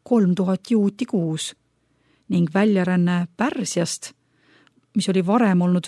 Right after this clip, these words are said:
väikene salajane nire, muutus võimsaks vooks, mis haaras kaasa kõik ümberkaudsetest maadest Pärsiasse kogunenud juudi põgenikud.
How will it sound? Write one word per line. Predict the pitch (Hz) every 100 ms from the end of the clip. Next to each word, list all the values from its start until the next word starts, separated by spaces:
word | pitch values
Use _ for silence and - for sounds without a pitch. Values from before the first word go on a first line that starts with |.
| 185 170
väikene | 208 240 - - 175 175
salajane | 165 - 233 185 180 180
nire, | 185 240 311 196 170 165 - _ _ - - _
muutus | 214 311 359 - 226 170
võimsaks | 160 208 214 - 185 - 156
vooks, | 170 175 170 - - - _ _ _
mis | 196 -
haaras | 185 190 175
kaasa | - 214 190 - 175 - _ -
kõik | 269 302 - - -
ümberkaudsetest | 214 214 208 - 190 190 - - 202 -
maadest | 180 180 180 - - - - _
Pärsiasse | - 269 240 - 185 -
kogunenud | 175 175 180 175 175 - - _
juudi | 180 170 165 165
põgenikud. | 165 180 170 165 190 -